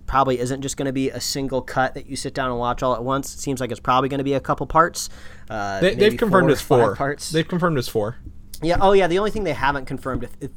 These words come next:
Speaker 1: if there is going to be
Speaker 2: The,
Speaker 1: one single
Speaker 2: no,
Speaker 1: cut
Speaker 2: there
Speaker 1: that
Speaker 2: is.
Speaker 1: you can sit down and
Speaker 2: No,
Speaker 1: watch.
Speaker 2: it, it's four, once, one a week for four, and then the fifth one is the full.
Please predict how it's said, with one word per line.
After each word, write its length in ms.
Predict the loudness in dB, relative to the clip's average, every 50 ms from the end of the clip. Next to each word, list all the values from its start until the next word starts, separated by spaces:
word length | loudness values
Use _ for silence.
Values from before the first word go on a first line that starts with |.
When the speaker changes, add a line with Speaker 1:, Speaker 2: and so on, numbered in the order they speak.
| -10
Speaker 1:
if 140 | -10 -10 -8
there 160 | -8 -6 -4 0 2
is 260 | 2 4 2 2 0
going 260 | -2 -4 -4 -4 -6 -8
to 40 | -8
be 140 | -8 -2
Speaker 2:
The, 160 | 0 2 2 2
Speaker 1:
one 140 | 0 -4
single 320 | -8 -10 -8 -8 -8 -8 -4
Speaker 2:
no, 160 | 2 4 4
Speaker 1:
cut 80 | 6 8
Speaker 2:
there 100 | 8 8
Speaker 1:
that 60 | 8 6
Speaker 2:
is. 80 | 4 0
Speaker 1:
you 20 |
can 100 | -4 -6
sit 180 | -8 -10 -10 -10
down 200 | -10 -10 -10 -6
and 100 | -2 -2
Speaker 2:
No, 80 | 0 0
Speaker 1:
watch. 80 | 0 -2
Speaker 2:
it, 80 | -2 2 2
it's 140 | 2 2 2
four, 420 | 2 4 6 6 8 6 6 4
once, 420 | 0 0 2 4 6 6 4 2 2
one 220 | 2 4 6 6 6
a 40 |
week 300 | 6 6 4 4 2 -2
for 160 | -4 -2 -2 0
four, 260 | 2 4 4 4 4
and 80 | 4
then 80 | 2 0
the 60 | 0 0
fifth 280 | 0 0 0 0 0
one 120 | 0 0 0
is 100 | 0 -2
the 100 | -4 -4
full. 340 | -4 -6 -6 -6 -8 -10